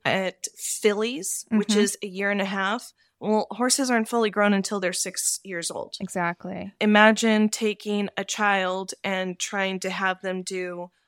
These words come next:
Speaker 1: Olympic gymnastics and start them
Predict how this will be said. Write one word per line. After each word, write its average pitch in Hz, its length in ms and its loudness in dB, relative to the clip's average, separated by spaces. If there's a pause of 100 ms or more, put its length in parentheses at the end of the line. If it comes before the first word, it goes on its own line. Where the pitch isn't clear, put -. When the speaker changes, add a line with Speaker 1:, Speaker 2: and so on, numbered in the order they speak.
(120)
Speaker 1:
Olympic 202 840 2
gymnastics 196 1120 0
and 180 260 2
start 185 440 -2
them 180 300 -2